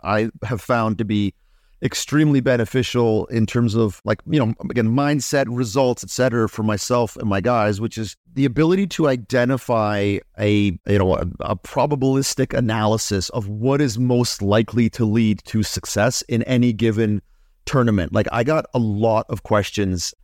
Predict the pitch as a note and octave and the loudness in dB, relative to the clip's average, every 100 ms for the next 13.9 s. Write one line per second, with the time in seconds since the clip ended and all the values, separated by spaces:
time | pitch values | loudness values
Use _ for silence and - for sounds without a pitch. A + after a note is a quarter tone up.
0 | - G#2 G2+ - A2 G#2 G2+ F#2+ G#2 G#2 | -4 -2 0 2 2 4 2 2 0 0
1 | G#2 - A2+ G2+ G#2 F2 G#2 F#2+ F#2 F2+ | 0 0 2 2 2 2 2 2 2 2
2 | E2+ D#2+ A#1 D2+ F2 E2+ E2+ _ F#2+ A#2 | 2 0 0 0 0 0 -4 _ -4 0
3 | A2+ G2 - G2+ G#2 G2+ F#2+ G2 F#2 F#2 | 0 0 -4 -4 0 0 0 -4 -4 -4
4 | - D#3 G#2+ A2 - _ _ - A#2+ D#3+ | -2 -2 0 -2 -4 _ _ -8 -4 0
5 | F3 D#3+ D#3 C3+ C#3+ B2+ B2 A#2 A#2 G#2 | 0 0 -2 0 0 2 2 2 2 0
6 | G#2 - A#2 A2 G#2+ - G2+ G2+ G2 G2 | -2 -2 0 0 0 -2 0 2 2 2
7 | G2 F#2+ F#2 F#2+ G2 F#2 F2+ F2+ - C3+ | 2 2 2 0 -2 -4 -6 -8 -6 -6
8 | - _ - A2+ A2+ G2+ G#2+ G2 E2 - | -6 _ -4 0 2 0 2 0 0 -4
9 | - C3 A2+ A#2 D3+ - D#3 C#3+ C#3 B2 | -2 0 2 2 -2 0 0 0 0 -2
10 | B2+ - B2+ A#2 A#2 G2 - A2 G2+ G2 | -4 -2 0 2 0 -2 -4 -2 0 0
11 | G2 F#2+ F#2 F2+ - G#2+ G#2 - - - | -2 -2 -4 -6 -6 -2 -2 -4 -8 -2
12 | C#3+ D#3 D#3+ B2 C3 C3+ C3 - - - | 0 2 0 -2 -2 -2 -2 -4 -12 -14
13 | - B2 E3 D3 E3 D#3 C#3+ C3 | -6 0 0 0 0 0 2 -2